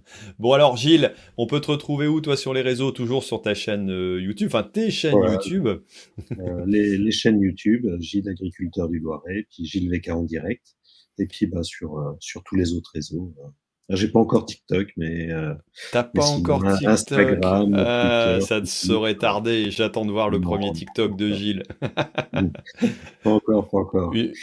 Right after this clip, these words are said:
Speaker 1: une petite
Speaker 2: Ouais.
Speaker 1: danse, pourquoi pas.
Speaker 2: Ouais.
Speaker 1: <laughs> Bon,
Speaker 2: On verra.
Speaker 1: euh,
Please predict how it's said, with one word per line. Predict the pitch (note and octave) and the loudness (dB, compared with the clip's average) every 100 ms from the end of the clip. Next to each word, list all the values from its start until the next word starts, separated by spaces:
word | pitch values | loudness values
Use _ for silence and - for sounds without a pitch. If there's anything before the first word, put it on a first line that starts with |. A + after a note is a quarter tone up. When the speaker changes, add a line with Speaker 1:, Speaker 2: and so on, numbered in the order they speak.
| - | -8
Speaker 1:
une | A#2 A2+ | -4 -2
petite | G#2+ B2+ F#2+ B2 | 0 0 0 0
Speaker 2:
Ouais. | |
Speaker 1:
danse, | A#2+ B2 A#2 | 2 2 2
pourquoi | - G#2+ A2 G2+ | -6 -6 -4 -4
pas. | G#2+ G2 | -6 -8
Speaker 2:
Ouais. | F2+ F2 - - - B2+ - - - D3+ | -8 -8 -8 -12 -6 -6 -6 -12 -4 -2
Speaker 1:
<laughs> | D3+ D3 C3 - - - - - - G#2+ G2+ G2+ - - | -2 -2 -2 -4 -10 -12 -20 -18 -14 -10 -10 -10 -14 -10
Bon, | G#2 A2 A2 G#2+ | 0 4 4 4
Speaker 2:
On | G#2+ | 4
verra. | G#2 G#2 A2 | 4 4 6
Speaker 1:
euh, | A2+ A2+ A#2 A2+ A#2 A#2+ | 6 6 4 4 2 0